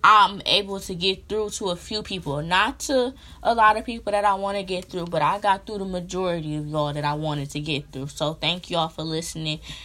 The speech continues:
and I appreciate y'all, and I hope y'all really are faithful podcast listeners. Most of y'all are my family and friends. Most of y'all just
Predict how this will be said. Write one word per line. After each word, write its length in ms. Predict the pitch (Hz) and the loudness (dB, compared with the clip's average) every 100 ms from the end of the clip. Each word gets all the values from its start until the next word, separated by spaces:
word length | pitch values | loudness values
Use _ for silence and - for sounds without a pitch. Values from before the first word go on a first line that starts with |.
| - | -10
and 140 | 156 180 | 0 2
I 100 | 156 | 2
appreciate 600 | - 220 - 160 160 - | -2 -6 -2 -2 -2 -2
y'all, 180 | 160 143 | 0 0
and 140 | 160 | 0
I 100 | 175 | 0
hope 300 | 185 190 175 | 0 -4 -2
y'all 320 | 180 165 151 | 0 0 0
really 280 | 165 175 175 | -4 -6 -6
are 200 | 113 147 | -4 -6
faithful 640 | - - 175 170 - 170 | -6 -2 -2 -2 -8 -6
podcast 680 | 196 160 156 165 170 156 160 | -2 0 0 -2 0 -2 -2
listeners. 760 | 170 160 165 185 185 185 185 - - - - - | -4 -4 -4 -8 -4 -4 -4 -8 -16 -16 -10 4
Most 280 | 208 254 240 | 4 4 0
of 60 | |
y'all 260 | 214 208 214 | 2 4 4
are 80 | 190 | 0
my 180 | 175 | -4
family 400 | 185 190 185 175 | -4 -6 -6 -4
and 120 | 160 - | -6 -6
friends. 480 | 175 175 170 170 | -4 -2 -2 -4
Most 240 | 170 180 - | -6 -6 -8
of 80 | 165 | -4
y'all 340 | 165 160 151 | 0 0 0
just 400 | 156 151 160 - | -2 -4 -4 -8